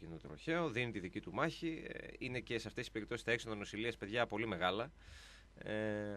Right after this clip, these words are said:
αλλά μετά από κινητοποίηση όλου του συλλόγου, των οργανωμένων οπαδών πρώτα, της ομάδας, του Σούπερ τρία, ε, του Ερασιτέχνη, της παε, της καε, ε, σήμερα έγινε κάτι πολύ ωραίο, κάτι πολύ διαφορετικό, με αφορμή και αυτό το φιλικό με τον Ερμή Λαγκαδά.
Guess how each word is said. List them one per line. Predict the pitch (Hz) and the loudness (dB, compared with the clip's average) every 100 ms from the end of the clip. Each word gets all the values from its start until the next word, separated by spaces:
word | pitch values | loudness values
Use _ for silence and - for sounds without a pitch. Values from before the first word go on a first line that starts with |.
| 101 - | -6 -4
αλλά | - 110 110 110 107 107 104 | 2 6 8 10 10 10 6
μετά | 104 127 | 6 4
από | 127 | 4
κινητοποίηση | 120 113 107 107 127 127 - 120 | 2 0 0 0 2 2 0 4
όλου | 110 117 127 120 | 8 8 6 2
του | 110 | -2
συλλόγου, | - 110 104 127 110 117 120 110 | -4 0 4 4 4 2 2 4
των | 113 107 | 4 4
οργανωμένων | 98 107 107 117 123 120 | 6 6 6 6 6 6
οπαδών | 113 107 95 120 113 | 6 8 8 4 2
πρώτα, | 113 117 117 127 127 131 - - - - - | 4 6 8 8 6 4 -10 -18 -18 -18 -10
της | 101 104 | -6 2
ομάδας, | 101 120 120 131 - | 6 6 6 2 0
του | |
Σούπερ | 101 113 101 | -6 -2 0
τρία, | - 113 123 127 127 - | 0 0 4 4 4 2
ε, | 110 107 107 104 | 2 2 2 0
του | 107 | 0
Ερασιτέχνη, | 98 - - 135 120 104 | 0 0 6 6 6 0
της | - | 0
παε, | - 113 135 | 6 10 10
της | 113 | 6
καε, | - 104 135 | 6 10 12
ε, | 147 135 120 117 113 113 110 107 110 - - - - - - - - - - | 10 6 2 2 2 2 2 0 -4 -8 -12 -14 -14 -16 -18 -20 -20 -20 -10
σήμερα | - - 139 139 135 | 0 6 10 12 12
έγινε | 135 135 135 139 135 127 | 12 12 10 10 10 12
κάτι | 135 107 | 10 10
πολύ | 127 131 | 6 8
ωραίο, | 120 123 | 10 10
κάτι | 143 131 | 8 6
πολύ | 123 123 | 6 4
διαφορετικό, | 123 110 110 101 160 156 | 4 6 2 4 6 8
με | |
αφορμή | 120 117 131 | 8 4 0
και | |
αυτό | 123 | 0
το | - | -2
φιλικό | 117 113 127 | 0 2 2
με | 117 | 4
τον | 107 | 4
Ερμή | 117 | 4
Λαγκαδά. | 110 98 131 185 | 6 8 10 10